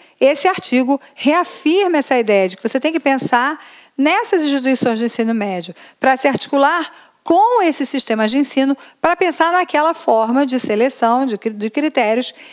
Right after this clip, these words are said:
que estejam de acordo com aquilo que o aluno vem vivenciando.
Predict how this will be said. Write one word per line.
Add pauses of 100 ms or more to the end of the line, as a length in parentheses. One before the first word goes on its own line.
(140)
que
estejam
de
acordo
com
aquilo
que
o
aluno (300)
vem (280)
vivenciando.